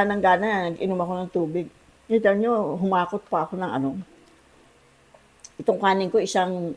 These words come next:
mahigit, ano, to eh. Kulang-kulang two cups. Kasi rice is life. Pag walang rice, parang nakakapanghina.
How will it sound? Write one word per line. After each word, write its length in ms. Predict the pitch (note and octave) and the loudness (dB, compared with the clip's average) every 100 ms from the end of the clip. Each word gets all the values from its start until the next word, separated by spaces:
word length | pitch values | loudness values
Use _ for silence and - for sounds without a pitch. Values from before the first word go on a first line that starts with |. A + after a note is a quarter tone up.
| - | -10
mahigit, 400 | - G3+ F#3 G3 - | -4 -2 0 -4 -4
ano, 160 | F3+ F3+ | -4 -4
to 160 | - | -2
eh. 160 | E3+ C#3+ D3 _ _ _ | -2 -4 -10 _ _ _
Kulang-kulang 480 | A3 A3+ A#3 A3 G#3+ | 0 2 2 0 0
two 140 | G3+ | -2
cups. 320 | - - - - _ _ _ _ _ _ _ _ _ _ _ _ - - _ _ _ - - - _ - - _ _ _ _ _ _ _ _ _ _ - _ _ _ _ - _ _ - | -2 -6 -12 -20 _ _ _ _ _ _ _ _ _ _ _ _ -20 -20 _ _ _ -10 -10 -14 _ -20 -20 _ _ _ _ _ _ _ _ _ _ -20 _ _ _ _ -20 _ _ -8
Kasi 400 | F#3+ B3 A3 - | -2 2 4 4
rice 320 | F#3+ A3 G#3+ | 4 4 4
is 240 | F#3+ - | -2 0
life. 240 | G3+ F3+ F#3+ - _ | 0 2 0 -8 _
Pag 160 | - E3+ | -4 2
walang 320 | F3 G#3 G#3 | 4 4 4
rice, 320 | F3+ F3 - - _ _ | 2 2 -2 -16 _ _
parang 240 | F#3 F3+ F#3+ | -4 -4 -2
nakakapanghina. 880 | F3+ F3+ - F#3 E3+ E3+ E3+ F3 | -2 -4 -4 -4 -4 -6 -4 -6